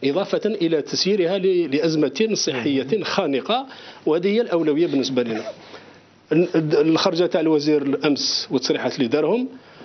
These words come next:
حنا كنا نفضلوا ما نسمعوهمش كش-، كشركاء اجتماعيين، لأنه الوزير راسلناه غداة المراسلة، كان رد فعل تاع النقابة، نقابة ممارسي الصحة العمومية،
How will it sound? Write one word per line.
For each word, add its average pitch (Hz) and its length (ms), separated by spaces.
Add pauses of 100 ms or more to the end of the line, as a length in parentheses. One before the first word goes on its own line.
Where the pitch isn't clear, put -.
(100)
حنا 240 160
كنا 240 220
نفضلوا 220 300
ما 226 60
نسمعوهمش 190 500
كش-، 147 260
كشركاء 131 480
اجتماعيين، 120 480
لأنه 170 200
الوزير 170 480 (540)
راسلناه 147 520 (520)
غداة 131 360
المراسلة، 147 600
كان 131 260
رد 135 180
فعل 208 280
تاع 147 140
النقابة، 127 540
نقابة 147 440
ممارسي 127 360
الصحة 127 180
العمومية، 123 480